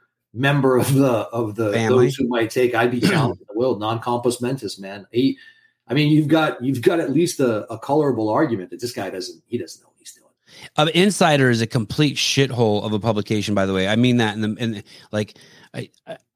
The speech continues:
Speaker 2: I wanna give Biden the benefit of the doubt, but, but, but if anything they say is a fucking lie. They're horrible. Uh,
Speaker 1: But we don't have independent media anymore, man. You're independent media. You're, you're real media. We don't have that anymore. We have, we have,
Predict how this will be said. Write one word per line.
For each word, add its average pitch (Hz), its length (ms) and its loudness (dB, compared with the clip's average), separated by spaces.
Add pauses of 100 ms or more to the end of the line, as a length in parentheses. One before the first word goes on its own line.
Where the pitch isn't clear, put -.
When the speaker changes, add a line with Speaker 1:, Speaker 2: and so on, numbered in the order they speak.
Speaker 2:
I - 240 -2
wanna 131 260 4
give 117 160 2
Biden 113 240 4
the 107 80 2
benefit 107 300 2
of 101 100 0
the 98 80 -2
doubt, 101 300 2
but, 104 280 0
but, 104 220 -2 (280)
but 107 320 -6
if 117 120 -8 (160)
anything 131 380 2
they 98 140 -2
say 95 200 -2
is 87 120 -4
a 87 60 -10
fucking 90 440 -4
lie. 85 260 -6
They're 101 240 0
horrible. 85 760 -8 (420)
Uh, 131 340 0
Speaker 1:
But 156 120 2
we 175 120 4
don't 180 180 0
have 139 260 -4
independent 110 420 -6
media 117 280 -6
anymore, 95 280 -12
man. 113 160 -8
You're 196 280 2
independent 120 440 -4
media. 87 360 -12 (180)
You're, 139 280 0
you're 180 260 4
real 160 280 2
media. 120 360 -6
We 113 120 -6
don't 123 180 -10
have 113 260 -8
that 85 140 -14
anymore. 80 580 -20
We 107 160 -4
have, 101 280 -8 (140)
we 131 160 0
have, 123 200 -2